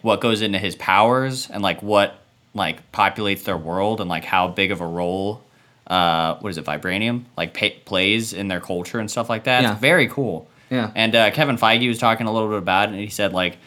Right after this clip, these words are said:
Speaker 1: the interesting thing about going with Black Panther is that, like,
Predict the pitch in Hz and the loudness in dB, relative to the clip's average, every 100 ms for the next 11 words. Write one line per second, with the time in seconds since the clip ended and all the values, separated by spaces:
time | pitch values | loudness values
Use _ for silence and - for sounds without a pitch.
0 | - _ 113 117 110 113 113 117 104 101 | -20 _ -2 -2 -4 -2 0 2 4 2
1 | 101 110 104 95 95 110 95 - 127 147 | 2 0 0 -4 -2 2 2 4 4 4
2 | 131 110 - 101 101 - 92 87 | 2 0 -2 -4 -4 -2 0 -2